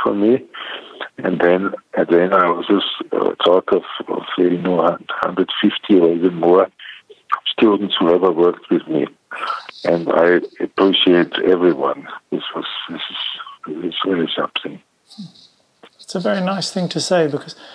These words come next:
Speaker 2: of course, science is a very social thing, and I, I imagine that's one of the key reasons that you've spent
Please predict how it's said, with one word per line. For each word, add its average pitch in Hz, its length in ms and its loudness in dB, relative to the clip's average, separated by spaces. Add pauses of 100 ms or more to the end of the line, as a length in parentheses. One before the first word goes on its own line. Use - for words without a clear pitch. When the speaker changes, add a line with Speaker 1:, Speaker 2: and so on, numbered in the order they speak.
(120)
Speaker 2:
of - 120 -6
course, 160 260 0
science 170 540 0
is 143 140 -2
a 147 60 -2
very 143 260 -2
social 165 460 -2
thing, 139 220 -4
and 147 120 -4
I, 156 280 -4
I 151 120 -4
imagine 165 520 0
that's 160 300 0
one 170 200 0
of 143 140 -6
the 156 220 -4 (140)
key 170 480 0
reasons 151 680 -2
that - 180 -4 (100)
you've 151 260 -6 (400)
spent - 540 -6